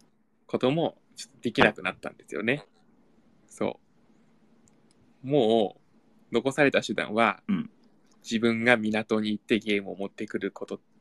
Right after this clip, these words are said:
Speaker 1: になりましたね。
Speaker 2: うん。
Speaker 1: うん。もう。
Speaker 2: まあ、フォワーダーの方
Speaker 1: うん。うん。
Speaker 2: が、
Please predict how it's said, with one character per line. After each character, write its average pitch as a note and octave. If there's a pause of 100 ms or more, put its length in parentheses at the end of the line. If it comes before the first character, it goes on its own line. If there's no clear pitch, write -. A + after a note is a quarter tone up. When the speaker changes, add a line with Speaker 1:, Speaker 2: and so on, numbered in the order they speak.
(280)
Speaker 1:
に G#2
な F#2+
り E2+
ま F2+
し -
た -
ね。 - (1900)
Speaker 2:
う G2+
ん。 G2+ (420)
Speaker 1:
う -
ん。 - (1160)
も G#2 (480)
う。 -
Speaker 2:
ま E3+
あ、 F3
フ G3+
ォ -
ワ A3+
ー A#3
ダ C4+ (120)
ー -
の A3+ (240)
方 F#3 (500)
Speaker 1:
う A2
ん。 G2+ (1080)
う -
ん。 -
Speaker 2:
が、 F#3+